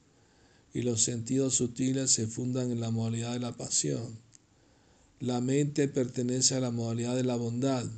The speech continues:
y en consecuencia se denomina, se denomina Deva Maya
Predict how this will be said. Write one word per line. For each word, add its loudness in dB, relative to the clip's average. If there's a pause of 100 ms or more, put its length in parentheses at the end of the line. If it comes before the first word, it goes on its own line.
(160)
y -6
en -8
consecuencia -2
se 0
denomina, -2 (220)
se 0
denomina 2 (140)
Deva 6
Maya -2